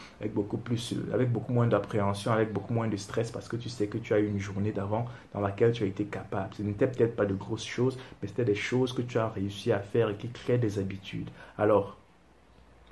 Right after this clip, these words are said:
je fais cette vidéo tout simplement après quelques temps et aussi parce que j'ai eu une s-, deux semaines un peu compliquées de flottement dans laquelle je suis en train de créer un nouveau produit qui me casse la tête, mais je sais que ça va bien donner.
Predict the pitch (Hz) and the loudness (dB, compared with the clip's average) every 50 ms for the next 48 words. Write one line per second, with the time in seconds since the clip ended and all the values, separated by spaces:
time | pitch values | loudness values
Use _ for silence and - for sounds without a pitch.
0 | - - - 95 - - 123 120 135 120 110 107 107 95 95 104 107 104 101 - | -18 -12 -10 -4 0 0 2 4 2 2 2 2 0 2 4 4 4 2 0 -4
1 | - 110 101 98 - 107 101 101 - 110 104 - 107 104 - 104 101 - 104 104 | -4 -4 -4 -2 -2 -2 -2 0 -2 -2 0 2 2 2 0 -2 -4 -2 0 0
2 | 117 123 - - - - - - - - - - - - - - - - - _ | 0 -2 -6 -12 -18 -20 -20 -20 -20 -20 -20 -20 -20 -20 -20 -20 -20 -20 -20 _
3 | _ - 101 98 98 - - 139 - 117 - - - 131 113 98 - 104 98 98 | _ -6 -4 -4 -2 0 -2 -2 -2 -2 -4 -2 0 0 2 2 2 2 2 2
4 | 95 98 98 95 101 95 - - - - - - - - - - - - - - | 2 2 2 0 0 -2 -2 -6 -8 -10 -12 -12 -14 -14 -14 -14 -16 -20 -20 -20
5 | - - - - - - - - - - - - - - - _ - - 107 110 | -20 -20 -20 -20 -20 -20 -20 -20 -20 -20 -20 -20 -20 -20 -20 _ -10 -2 4 4
6 | 107 110 107 - - 98 95 104 104 101 95 95 92 92 107 107 107 - - - | 6 6 4 2 0 2 2 2 2 2 2 0 0 0 0 -2 -2 -2 -4 -6
7 | - 98 95 95 95 - 104 98 - 110 107 98 - - 104 101 - 101 98 101 | -4 -2 -2 -4 -4 -6 -4 0 0 0 0 0 0 -2 -2 0 0 0 0 2
8 | 107 107 101 101 98 98 101 110 110 110 107 - 104 - - 110 101 101 101 - | 2 2 2 2 0 2 2 2 2 2 0 -4 -8 -6 -4 -2 -2 -2 -4 -2
9 | 104 101 98 101 - - 98 104 104 101 95 104 101 101 - 104 98 98 101 101 | -2 -2 -2 -2 -4 -4 -2 0 0 0 0 0 -2 -2 -4 -4 -4 -4 -4 -4
10 | - 110 104 101 98 98 - - - - _ _ _ _ _ _ _ _ _ - | -2 -2 -2 -2 -4 -6 -8 -14 -20 -20 _ _ _ _ _ _ _ _ _ -20
11 | - _ - - - 110 - - - - - - - 113 - 101 98 101 98 - | -20 _ -10 -6 -6 -6 -4 -4 -4 -4 -2 0 0 0 0 0 -2 -4 -2 -2
12 | - 107 - 113 - - 98 104 104 98 104 104 104 98 101 95 104 104 | -2 -2 -2 -2 -4 -2 -2 -2 0 2 2 2 2 2 2 2 0 0